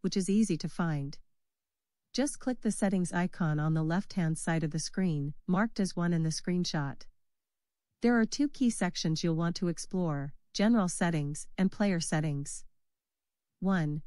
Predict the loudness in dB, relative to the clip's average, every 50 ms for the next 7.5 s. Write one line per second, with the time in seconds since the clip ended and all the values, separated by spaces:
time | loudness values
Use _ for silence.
0 | -8 0 2 4 4 6 4 4 2 2 2 0 2 2 2 0 -2 -2 -6 -8
1 | -12 -14 _ -4 2 4 4 6 6 4 2 2 2 2 2 2 4 2 2 2
2 | 2 2 0 -2 0 0 0 0 2 0 -2 -4 -6 -8 -8 -12 -18 _ _ _
3 | _ _ _ _ _ _ _ _ _ _ _ _ _ -6 0 2 4 4 4 2
4 | 0 -2 0 2 2 4 4 4 2 2 2 2 0 0 0 -2 -2 -2 -4 -6
5 | -8 _ _ -6 0 2 4 6 6 4 4 0 2 0 2 2 4 2 2 2
6 | 2 2 0 -2 -2 -2 -2 0 -2 -4 -2 0 0 2 2 2 2 2 2 2
7 | 2 2 2 2 0 -2 -2 -6 -10